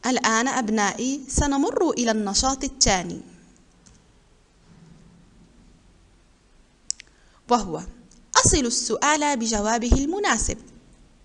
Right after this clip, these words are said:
متى حدثت أحداث حكاية عودة النهر؟ متى حدثت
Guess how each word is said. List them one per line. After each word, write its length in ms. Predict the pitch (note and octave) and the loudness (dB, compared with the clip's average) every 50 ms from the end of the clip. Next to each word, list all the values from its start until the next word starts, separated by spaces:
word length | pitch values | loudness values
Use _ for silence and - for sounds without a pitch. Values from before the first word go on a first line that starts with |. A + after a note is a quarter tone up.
| - - - - _ _ _ - _ - _ _ _ - - - - - _ - _ _ _ _ - - - - - _ _ _ | -20 -20 -20 -20 _ _ _ -20 _ -20 _ _ _ -20 -20 -20 -20 -20 _ -20 _ _ _ _ -20 -20 -20 -20 -20 _ _ _
متى 420 | A#3 G3+ G#3+ B3 E4+ F#4 - - | -10 -6 -4 -2 0 2 2 2
حدثت 720 | C#4+ B3+ A3+ - - B3 C4 - - - B3 A#3 - - - | 2 0 -4 -4 -6 -6 -8 -8 -8 -8 -6 -4 -4 -4 -4
أحداث 520 | - - - G3+ F3+ A3 B3 B3+ A#3+ - | -4 -8 -8 -6 -2 -2 -2 -2 -2 -6
حكاية 840 | A3+ A3+ A3+ - - - - A#3 B3 B3 A#3 A3+ A3+ A3+ - G#3 G#3 | -8 -8 -8 -10 -10 -8 -6 -4 -4 -4 -4 -4 -4 -6 -6 -6 -6
عودة 380 | G#3 - A#3 A#3+ A3 - - - - - | -6 -6 -4 -4 -4 -4 -4 -4 -4 -4
النهر؟ 480 | G#3 G#3 F#3+ G3+ A3 G#3 F#3+ F3+ F#3 - - - - - - _ _ - _ - - - - | -4 -8 -6 -6 -6 -6 -6 -8 -12 -16 -20 -20 -20 -20 -20 _ _ -20 _ -20 -20 -18 -14
متى 440 | G3 F#3 F3+ - - - - C#4 E4+ G4 A4 - | -12 -12 -2 0 2 2 2 -2 -4 -8 -14 -18
حدثت 960 | - - - - - D4+ C4+ - B3 A#3 - G3 G3 - - - - - - | -16 -14 -12 -8 -6 -8 -6 -6 -10 -8 -8 -10 -10 -10 0 2 2 2 2